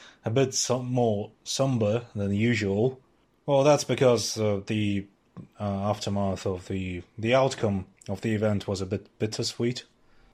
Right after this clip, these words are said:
Khabib's best career win, punctuated by strategic tactical brilliance and, uh, the human element,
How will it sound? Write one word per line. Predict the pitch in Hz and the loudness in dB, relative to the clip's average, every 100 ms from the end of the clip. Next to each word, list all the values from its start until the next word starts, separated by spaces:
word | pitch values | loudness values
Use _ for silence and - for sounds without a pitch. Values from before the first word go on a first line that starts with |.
| _ _ _ _ | _ _ _ _
Khabib's | 123 120 107 - | 0 0 0 0
best | - 120 110 - | 4 6 4 0
career | 117 110 113 101 | 2 4 4 4
win, | 98 107 104 113 113 - | 4 2 2 0 -4 -2
punctuated | 113 104 - 104 104 107 | 0 0 2 2 2 0
by | 98 101 | 0 2
strategic | 92 - 107 135 107 104 | 0 -2 0 0 0 0
tactical | - 113 113 104 101 92 - - - - _ _ - | 0 0 -2 -2 0 -2 -6 -20 -20 -20 _ _ 0
brilliance | 110 135 117 107 110 110 - - | 4 4 4 2 2 -2 -8 -8
and, | 98 98 98 | -2 -2 0
uh, | 101 98 98 95 92 _ _ _ _ _ _ _ _ _ _ _ _ _ _ _ _ - | 2 4 4 2 -2 _ _ _ _ _ _ _ _ _ _ _ _ _ _ _ _ -4
the | 110 | 0
human | 160 165 135 113 | 4 6 6 4
element, | 104 107 117 117 | 4 4 2 -2